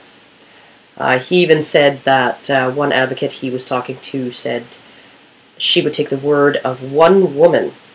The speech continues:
over a hundred studies showing female perpetration and male victims.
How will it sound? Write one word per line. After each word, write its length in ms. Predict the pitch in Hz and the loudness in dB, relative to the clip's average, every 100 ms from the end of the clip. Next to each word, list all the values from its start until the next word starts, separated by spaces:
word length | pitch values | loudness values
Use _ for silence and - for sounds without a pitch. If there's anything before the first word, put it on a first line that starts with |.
| - _ _ - | -20 _ _ 2
over 400 | 160 147 139 - | 2 4 2 0
a 80 | - | -6
hundred 580 | - 196 190 147 131 123 | -2 2 4 4 0 -2
studies 640 | - 123 - 76 - - - - - | -4 -4 -6 -10 -14 -16 -18 -20 -12
showing 600 | - 143 127 117 113 110 - - - | -2 2 2 2 -2 -8 -18 -20 -14
female 360 | - 139 123 | -4 -2 -2
perpetration 720 | 120 127 - - 113 - - - | -4 -8 -6 -4 -4 -6 -10 -8
and 160 | 120 | -6
male 160 | 113 104 | -6 -6
victims. 520 | - - - - - | -8 -10 -14 -16 -18